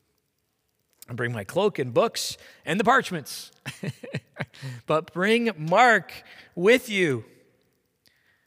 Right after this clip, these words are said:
Paul wanted to see Mark one more time before he passed away. That doesn't sound like someone who has hostility to someone that had, they had to move on from.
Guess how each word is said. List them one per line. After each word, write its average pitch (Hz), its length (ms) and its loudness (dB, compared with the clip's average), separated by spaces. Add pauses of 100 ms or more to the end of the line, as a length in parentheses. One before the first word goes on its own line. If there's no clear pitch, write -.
(800)
Paul 208 220 4
wanted 190 180 2
to 151 80 -2
see 190 240 -4
Mark 156 400 2
one 156 320 -2
more 156 240 -2
time 165 680 -4 (440)
before 180 640 0
he 143 180 -6
passed - 500 -8
away. 151 480 -12 (380)
That - 160 -12
doesn't 180 260 -4
sound 196 280 -4
like 175 160 -4
someone 147 520 -4 (160)
who 160 120 -4
has 151 260 -4
hostility 147 960 -4 (240)
to 151 100 -10
someone 156 340 -2
that 139 160 -6
had, 147 300 -4
they 160 80 0
had 156 140 -2
to 147 60 -2
move 151 220 -2
on 151 160 0
from. 113 240 -10